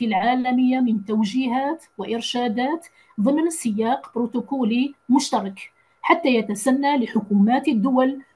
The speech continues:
ومن خلال منظوماتها الصحية أن توفر الرعاية الصحية الكافية لمواطنيها، وإيلاء الوقاية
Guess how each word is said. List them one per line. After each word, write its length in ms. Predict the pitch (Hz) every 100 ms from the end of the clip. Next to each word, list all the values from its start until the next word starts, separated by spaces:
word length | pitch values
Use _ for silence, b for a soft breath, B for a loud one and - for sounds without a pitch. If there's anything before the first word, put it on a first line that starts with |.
| _
ومن 260 | 220 196 190
خلال 440 | 214 214 277 302
منظوماتها 760 | 277 254 233 247 247 277 262
الصحية 720 | 294 - 262 - 277 240 269 - b b -
أن 140 | 247 220
توفر 500 | 196 240 269 311 302
الرعاية 540 | 269 262 247 277 269
الصحية 640 | 262 - 247 - 254 247 240
الكافية 800 | 226 214 240 220 240 226 240 277 b b
لمواطنيها، 880 | 214 226 220 226 254 294 254 202 190 - b b
وإيلاء 680 | 214 240 262 262 262 320 311
الوقاية 760 | 277 226 202 - 233 220 233